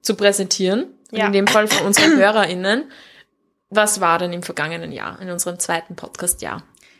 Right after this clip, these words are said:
Speaker 2: Sehr geehrte Damen und Herren, liebe Zuhörerinnen und Zuhörer.
Speaker 1: Wow, hört euch diese Stimme an. <laughs> Man könnte
Speaker 2: Bin im
Speaker 1: meinen, sie macht
Speaker 2: Speech-Mode.
Speaker 1: Podcast.
Speaker 2: <laughs> Nein.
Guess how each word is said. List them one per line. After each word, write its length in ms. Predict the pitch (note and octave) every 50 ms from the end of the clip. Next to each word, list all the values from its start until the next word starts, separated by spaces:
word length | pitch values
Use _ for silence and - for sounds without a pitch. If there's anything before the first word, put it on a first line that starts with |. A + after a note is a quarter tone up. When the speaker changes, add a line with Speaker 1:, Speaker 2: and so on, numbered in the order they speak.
| _ _
Speaker 2:
Sehr 260 | - - - A#3+ A#3+
geehrte 540 | A#3+ - A3+ A3+ A3 - G#3 G3+ G3+ G3+ G3+ G3+
Damen 240 | F3+ F3 F#3+ G#3+
und 160 | A3+ A3+ - -
Herren, 340 | G3+ G3 G3+ G#3 G#3+ G#3+ G3+
liebe 320 | G#3+ A#3 C4 C#4 C4+ C4 C4+
Zuhörerinnen 560 | - - B3 A3 G#3+ G3+ G3+ G3+ F#3+ F#3+ G3
und 180 | F#3 F#3 F3+
Zuhörer. 600 | - - C4+ A#3+ G3+ D#3+ E3+ E3+ F#3 F3+ F#3+ G#3 F3+
Speaker 1:
Wow, 280 | A3+ G#3 F3 D#3+ -
hört 180 | F3+ F#3 G3+ -
euch 100 | G3+ G3+
diese 240 | - F#3+ F#3 F#3+ F#3
Stimme 320 | - - - A3 A#3 A#3 G3+ F3 F3+
an. 560 | F3+ F#3 - - - - - - - - A#3
<laughs> 520 | - - B3 B3 - - - - - - -
Man 80 | F#3+
könnte 160 | - G3+ G3 G3+ B3+
Speaker 2:
Bin 40 |
im 40 | G#3+
Speaker 1:
meinen, 280 | G#3 F#3 F#3 G3 A3+ A3+
sie 140 | B3 A#3+ A3+
macht 80 | A3 A#3
Speaker 2:
Speech-Mode. 360 | A3 A3+ A#3 G#3+ A3 G#3 G3+
Speaker 1:
Podcast. 920 | F#3+ A3+ A#3+ G#3+ A3 - - A3 G3+ G3+ F#3+ A3+ - - - C#4+ C4+ - -
Speaker 2:
<laughs> 1600 | C#4 C4+ C#4 - A#3 - - A3+ - - B3 - - - - - - - - - C5 F5 G#5 - D#5 D5 C#5+ C#5+ A4 G4+ F#4 - -
Nein. 260 | A#3+ G3+ G#3+ G3+ G3